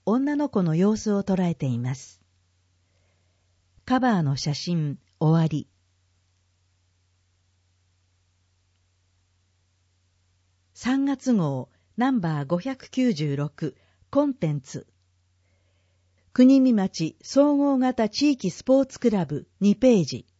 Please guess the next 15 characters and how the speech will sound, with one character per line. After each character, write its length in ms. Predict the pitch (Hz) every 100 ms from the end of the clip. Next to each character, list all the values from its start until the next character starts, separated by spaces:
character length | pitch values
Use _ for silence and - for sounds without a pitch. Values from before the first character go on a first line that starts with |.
| _ _ _ _ _ _
証 300 | - - 285
明 220 | 285 277 254
書 160 | 254
の 140 | 226 190
コ 140 | 247
ン 100 | 277
ビ 120 | 277
ニ 140 | 262 254
交 140 | 262
付 140 | 247 175
が 160 | 160
ス 120 | 175 -
タ 200 | 208 170
ー 20 |
ト、 260 | - 135